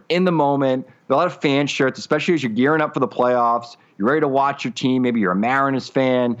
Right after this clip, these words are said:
You know, maybe you're an Indians fan, Yankees fan, Red Sox fan, you know, over on the National League side,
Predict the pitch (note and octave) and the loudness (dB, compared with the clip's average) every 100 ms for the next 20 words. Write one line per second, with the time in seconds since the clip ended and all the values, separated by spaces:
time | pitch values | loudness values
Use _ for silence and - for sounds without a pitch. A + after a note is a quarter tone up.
0 | - - G2+ A2+ G#2 F#2 G2 D#3 D#3+ D3+ | -8 -2 0 2 2 0 0 0 2 2
1 | C3+ A#2+ - C3+ C3 B2+ A#2+ A#2 - A2 | 2 0 0 2 2 2 0 -4 -8 0
2 | C3+ D3+ D3 D3 - C#3+ C3+ C3 B2+ A#2+ | 2 2 0 -4 -2 0 2 2 0 -4
3 | - B2 D3 D3+ - C#3 C3 - C3 B2+ | -6 -2 0 0 0 0 -2 -2 0 0
4 | B2 C3 B2 G#2 C3+ C#3 C3 A2+ B2+ C#3+ | 0 -2 0 0 0 0 0 0 0 0
5 | C#3 C#3 C3+ C3 - C#3 B2+ B2 A#2+ | -2 -2 0 -2 -2 -2 0 0 -2